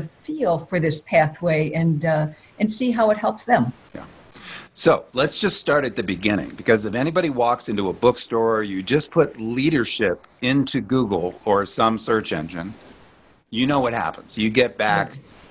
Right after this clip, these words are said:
Speaker 2: this massive amount of books and retreats and approaches, and some of these things have names like the five best qualities of leaders or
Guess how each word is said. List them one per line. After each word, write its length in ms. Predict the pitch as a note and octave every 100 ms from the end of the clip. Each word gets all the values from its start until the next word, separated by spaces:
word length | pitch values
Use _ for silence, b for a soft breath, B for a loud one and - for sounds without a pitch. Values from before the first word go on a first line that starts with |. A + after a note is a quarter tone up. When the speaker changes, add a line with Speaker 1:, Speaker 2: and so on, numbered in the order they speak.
| B -
Speaker 2:
this 240 | C3 B2+
massive 640 | D3 C#3+ C#3 C#3+ C#3 A2+ F2+
amount 400 | F#2+ F#2+ F2+ F2+ -
of 240 | F#2 F#2
books 500 | D3+ C#3+ B2 - -
and 380 | D#2+ D#2 D2+ D#2+
retreats 760 | - - E3+ C#3 G#2+ - -
and 320 | F#2 E2 D#2+
approaches, 920 | D#2+ - - F#3 D3 - A2 F2 E2+ G2+
and 300 | F2+ F2+ E2+ B B B -
some 220 | - C#3
of 60 | C3
these 200 | B2+ -
things 280 | A#2+ A2+ B2
have 240 | A#2 G#2+
names 380 | G#2+ G#2+ G#2+ G#2
like 300 | G#2 G2+ -
the 240 | A2+ G#2 G2+ -
five 360 | A2+ G#2+ A2 G#2
best 280 | G#2+ - -
qualities 600 | A2+ G#2+ G#2 G#2 G#2 G#2+
of 180 | G2+
leaders 640 | G2+ G#2+ G#2 G2+ G#2 G2+ G#2
or 360 | G2+ G2 G2